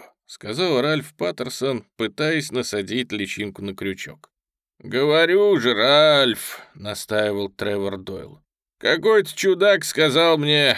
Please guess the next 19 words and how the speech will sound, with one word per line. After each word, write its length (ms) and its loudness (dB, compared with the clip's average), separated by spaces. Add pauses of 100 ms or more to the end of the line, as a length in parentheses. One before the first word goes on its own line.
что 280 -2
слышал, 560 0
будто 320 -2
в 80 -14
Темзе 420 0
снова 460 0
водится 480 0
форель». 1000 2 (460)
«Э, 760 0
всё, 420 2
что 260 -2
есть 460 0
в 120 -18
Темзе, 960 0
это 220 -2 (120)
несколько 720 0
сотен 560 -2
тонн 260 -2
мусора 920 -2